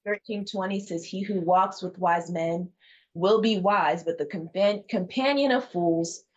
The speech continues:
will be destroyed." And we've heard this verse time and time again,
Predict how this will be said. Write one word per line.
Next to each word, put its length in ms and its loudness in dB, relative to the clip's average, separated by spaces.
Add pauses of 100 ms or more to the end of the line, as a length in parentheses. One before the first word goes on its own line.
(140)
will 240 2
be 460 0 (120)
destroyed." 880 2
And 340 2 (320)
we've 380 -2
heard 260 4
this 200 2
verse 420 2
time 240 0
and 80 -2
time 200 -4
again, 380 -2